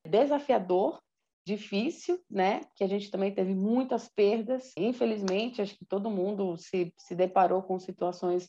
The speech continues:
muito tristes nesse contexto de pandemia, principalmente. Mas a gente tem muito a celebrar também, assim, de pessoas que,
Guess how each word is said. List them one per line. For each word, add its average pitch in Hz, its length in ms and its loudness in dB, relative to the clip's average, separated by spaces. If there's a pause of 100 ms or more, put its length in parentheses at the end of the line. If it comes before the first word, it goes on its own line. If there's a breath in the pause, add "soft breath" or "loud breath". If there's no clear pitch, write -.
muito 269 280 -2
tristes 214 640 0
nesse 196 280 -2
contexto 185 560 -2
de 170 120 -10
pandemia, 175 520 2
principalmente. 175 1120 -2
Mas 247 220 6
a 277 60 6
gente 254 260 -2
tem 240 560 -2
muito 240 540 2
a 233 140 8
celebrar 190 680 2
também, 156 440 -2
assim, 156 260 -8
de 151 100 -8
pessoas 180 540 -2
que, 180 280 2